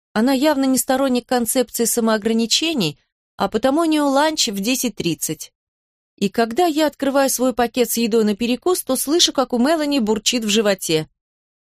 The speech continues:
В отчаянном порыве она нарушает молчание. «Рути, я о тебе думала». Лучше бы она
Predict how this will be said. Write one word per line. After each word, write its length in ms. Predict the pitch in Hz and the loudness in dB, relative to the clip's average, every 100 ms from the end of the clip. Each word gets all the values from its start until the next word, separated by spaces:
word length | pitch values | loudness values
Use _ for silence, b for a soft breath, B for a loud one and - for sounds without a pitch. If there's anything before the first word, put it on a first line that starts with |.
| _ - | _ -4
В 100 | 180 | -2
отчаянном 500 | 226 - 320 302 285 | 0 2 2 2 0
порыве 380 | 269 285 285 254 | 2 2 2 2
она 180 | 247 262 | 2 0
нарушает 480 | 233 220 240 226 | 0 0 -2 0
молчание. 720 | 214 214 - 208 170 160 151 147 _ _ _ _ 208 | 0 0 0 -2 -2 -4 -6 -10 _ _ _ _ 0
«Рути, 520 | 294 381 - 381 370 - _ _ - | 2 2 2 2 0 -6 _ _ -8
я 280 | 170 262 320 | 0 2 2
о 40 | |
тебе 260 | - 233 254 | 0 0 0
думала». 460 | 190 190 175 180 - _ _ _ _ - | 0 0 0 -2 -6 _ _ _ _ -14
Лучше 380 | 143 190 - 196 | -6 -4 -4 -2
бы 120 | 202 | 0
она 240 | 196 185 | 0 -2